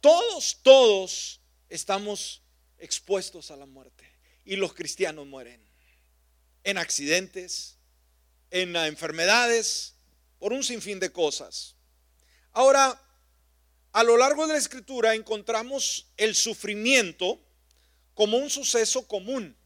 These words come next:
¿Cómo encontramos en la Escritura el sufrimiento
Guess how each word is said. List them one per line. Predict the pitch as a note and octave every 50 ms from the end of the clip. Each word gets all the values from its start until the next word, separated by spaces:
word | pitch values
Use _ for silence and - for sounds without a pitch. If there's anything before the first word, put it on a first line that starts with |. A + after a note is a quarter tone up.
| _ _ _ _ _ _ _ _ _ _ _ _
¿Cómo | - A3+ C#4 D#4 E4
encontramos | D4+ - C#4 A#3+ - A#3+ B3 A#3+ B3+ C4 C4+ B3+ -
en | B3 A#3+
la | A#3
Escritura | G3+ - - G#3+ G3+ - A#3 A#3+ B3+ C4 C4 B3
el | A#3+ G#3+
sufrimiento | - A3+ A3 D#3+ G#3+ A3 G#3 A3+ B3 B3+ B3 - D4 D4+ C#4